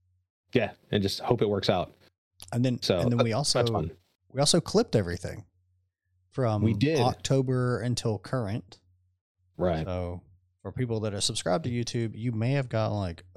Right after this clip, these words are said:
Speaker 2: a fucking hundred notifications with videos going up. Uh,
Speaker 1: Happens.
Speaker 2: sorry about that.
Speaker 1: But that's over with.
Speaker 2: Yeah.
Speaker 1: We're done.
Speaker 2: Yeah.
Speaker 1: So
Speaker 2: We'll still,
Speaker 1: now
Speaker 2: we'll still clip.
Speaker 1: Oh, yeah,
Speaker 2: But
Speaker 1: we're
Speaker 2: we're not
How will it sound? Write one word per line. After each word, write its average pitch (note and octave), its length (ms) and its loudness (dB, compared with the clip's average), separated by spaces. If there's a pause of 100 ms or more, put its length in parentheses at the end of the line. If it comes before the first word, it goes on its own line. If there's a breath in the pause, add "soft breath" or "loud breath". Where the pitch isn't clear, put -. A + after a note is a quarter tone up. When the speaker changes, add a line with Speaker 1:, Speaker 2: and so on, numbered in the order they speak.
Speaker 2:
a F2+ 80 -12
fucking G2+ 460 -6
hundred G#2+ 380 -4
notifications A2 920 -2
with G2+ 180 -8
videos G#2+ 440 -4
going G#2+ 220 -4
up. A2+ 300 -6 (760)
Uh, E2 80 -2
Speaker 1:
Happens. E2 240 0
Speaker 2:
sorry A#2+ 240 2
about F2+ 260 -4
that. F2+ 240 -4 (1200)
Speaker 1:
But A2 100 2
that's C3+ 200 2
over G#2+ 200 0
with. - 200 -6 (240)
Speaker 2:
Yeah. G#2+ 200 -4
Speaker 1:
We're F#2 80 2
done. E2 440 -2 (140)
Speaker 2:
Yeah. F2+ 260 -6
Speaker 1:
So - 180 0
Speaker 2:
We'll F#2 140 4
still, A#3 260 4
Speaker 1:
now - 60 -2
Speaker 2:
we'll F3+ 120 0
still B3+ 200 0
clip. - 480 -2 (340)
Speaker 1:
Oh, E3 80 4
yeah, C#3+ 140 2
Speaker 2:
But A#2 80 2
Speaker 1:
we're B2+ 80 6
Speaker 2:
we're C#3+ 60 6
not - 20 2